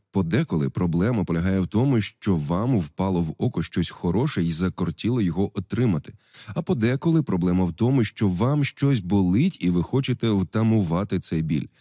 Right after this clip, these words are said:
У будь-якому разі кожна звичка має на меті вирішувати проблему, з якою ви стикнулися. У наведеній далі таблиці ви знайдете кілька прикладів того, як це відбувається у реальному житті.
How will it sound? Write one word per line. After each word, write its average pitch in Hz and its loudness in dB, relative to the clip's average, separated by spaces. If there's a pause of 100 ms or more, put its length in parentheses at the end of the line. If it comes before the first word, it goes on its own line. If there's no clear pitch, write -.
(320)
У 131 2
будь-якому 165 4
разі 139 2
кожна 120 2
звичка 110 0
має 101 2
на 101 2
меті 98 2
вирішувати 92 0
проблему, 90 0 (180)
з 82 -6
якою 85 0
ви 67 -4
стикнулися. - -6 (680)
У 107 4
наведеній 110 4
далі 85 0
таблиці 95 0
ви 90 0
знайдете 104 0
кілька 104 0
прикладів 107 0
того, 143 0
як 104 0
це 113 -2
відбувається 92 0
у 87 2
реальному 85 0
житті. 73 -8